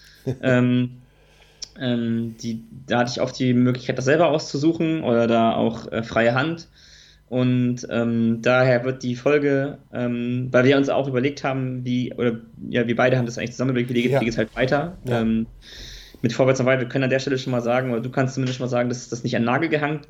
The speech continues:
Speaker 2: ähm, gehangen wird. Da
Speaker 1: Das stimmt.
Speaker 2: kann, glaub ich, dann noch ein, zwei Benachrichtigungen bekommen, dass das auf gar keinen Fall passieren darf. Ähm, und das wird auch nicht so sein. Dementsprechend wird die Folge lauten: Kannst du auch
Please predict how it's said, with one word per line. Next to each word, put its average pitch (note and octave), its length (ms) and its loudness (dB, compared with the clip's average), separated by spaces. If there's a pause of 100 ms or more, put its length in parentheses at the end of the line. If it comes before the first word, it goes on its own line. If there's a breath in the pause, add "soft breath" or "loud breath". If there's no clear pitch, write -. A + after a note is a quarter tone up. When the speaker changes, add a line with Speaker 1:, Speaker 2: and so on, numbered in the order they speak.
(140)
Speaker 2:
ähm, A2 480 -12
gehangen C#3+ 320 2
wird. D#3 280 0
Da A#2 140 2
Speaker 1:
Das A#2 100 0
stimmt. C3 200 -2
Speaker 2:
kann, A#2+ 80 -2 (180)
glaub A#2+ 160 -4
ich, - 220 -8 (160)
dann B2 100 2
noch B2 140 2
ein, C3 200 0
zwei B2+ 380 -2 (460 loud breath)
Benachrichtigungen C3+ 520 0
bekommen, D3 220 -4
dass C3 140 -2
das C3 120 -6
auf C3 80 -10
gar B2+ 120 -4
keinen B2+ 100 0
Fall C3+ 160 -2
passieren C#3+ 380 -4
darf. C3 420 -4
Ähm, A2+ 560 0 (840 soft breath)
und B2 360 4
das B2+ 180 0
wird D3 120 0
auch C#3+ 60 2
nicht C#3+ 140 -2
so D3 80 -2
sein. D#3 560 -4
Dementsprechend C#3+ 720 -2
wird C#3 160 -2
die C#3 80 0
Folge C#3 360 2
lauten: C#3 280 0
Kannst D3+ 320 -4
du D3 140 0
auch C3+ 280 0